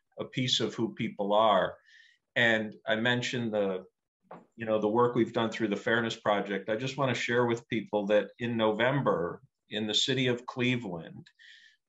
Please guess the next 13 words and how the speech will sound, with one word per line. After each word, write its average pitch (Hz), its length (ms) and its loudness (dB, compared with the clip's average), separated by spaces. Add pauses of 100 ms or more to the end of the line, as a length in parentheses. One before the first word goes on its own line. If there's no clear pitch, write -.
uh, 107 220 4
voters 123 500 4
will 110 160 -2
have 123 240 2
an 107 80 -2
opportunity 110 1000 0
to 107 120 -6
vote 110 320 4
on 113 220 0
a 104 60 -2
measure 101 840 -2 (380)
to 107 540 2 (360)
take 120 460 0